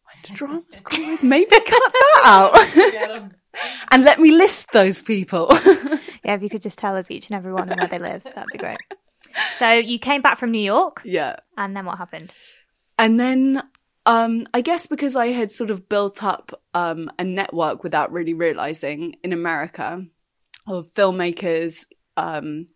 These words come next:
Speaker 1: I had done three plays out there that I'd produced myself, that I'd, uh, one of my teachers who was a director, I,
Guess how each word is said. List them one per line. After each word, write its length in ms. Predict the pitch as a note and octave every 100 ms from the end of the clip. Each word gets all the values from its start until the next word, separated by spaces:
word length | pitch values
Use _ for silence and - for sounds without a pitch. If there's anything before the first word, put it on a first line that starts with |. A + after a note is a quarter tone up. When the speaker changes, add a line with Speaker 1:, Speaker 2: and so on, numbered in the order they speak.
| _
Speaker 1:
I 100 | F3+
had 160 | F3+ E3
done 300 | F3 E3 F3+
three 360 | - - F3+ E3+
plays 340 | G3 D#3+ D#3+
out 160 | D3+ D#3
there 140 | D3+
that 140 | C#3+ D#3+
I'd 200 | D#3+ D#3
produced 480 | F3+ D#3+ E3+ -
myself, 580 | E3+ E3 - D#3 E3 -
that 160 | E3+ D3
I'd, 360 | D#3 D3+ D3 - _ _ _ _ _ _ -
uh, 480 | - D#3+ D3 D3 -
one 200 | F3 F3+
of 80 | F3
my 100 | E3+
teachers 480 | - F#3 - D#3+
who 100 | -
was 140 | E3 D#3+
a 80 | D3
director, 800 | E3+ E3+ - - E3+ C3+ F3 F3+ _ _
I, 220 | E3 E3+